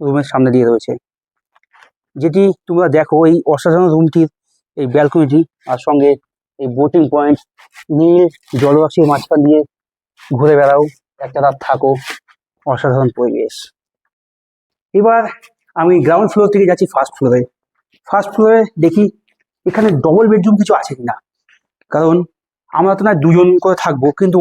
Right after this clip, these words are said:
অনেকে আছে যারা ফ্যামিলি তিনজন, চারজন আছে, পাঁচজন আছে, তাদের কি ব্যবস্থা রেখেছে দ্য লেক ভিউ পয়েন্টের এই রুমগুলোতে। চলো উপরে চলে এসছি, দেখো, সঙ্গে থাকো।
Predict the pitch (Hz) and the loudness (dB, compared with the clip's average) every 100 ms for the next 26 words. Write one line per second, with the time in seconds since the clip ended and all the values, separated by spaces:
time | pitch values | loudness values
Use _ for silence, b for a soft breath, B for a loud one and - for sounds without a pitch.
0 | 170 185 202 190 180 175 - 156 165 160 | 0 0 0 0 0 0 0 0 2 2
1 | 175 165 156 139 156 139 156 147 135 135 | 2 2 0 -2 -2 -2 -4 -4 -2 -4
2 | - 226 _ _ b b - 262 285 277 | -4 -6 _ _ b b -6 -2 0 2
3 | 180 185 - 202 151 160 180 _ _ _ | 2 0 2 2 2 0 -4 _ _ _
4 | _ 139 131 156 139 156 147 147 147 143 | _ -4 0 0 2 0 0 0 0 0
5 | 139 _ _ _ - 135 139 120 120 - | -2 _ _ _ -12 -8 -6 -4 -6 -10
6 | _ _ _ _ _ _ _ _ - 185 | _ _ _ _ _ _ _ _ -2 0
7 | 185 185 _ _ _ _ _ _ _ 226 | 0 -6 _ _ _ _ _ _ _ -4
8 | 214 226 226 214 - 226 202 _ _ - | 0 0 2 0 2 -2 -2 _ _ -10
9 | 165 165 185 190 - _ 165 156 156 151 | -2 0 0 -2 -6 _ -8 -6 -2 -2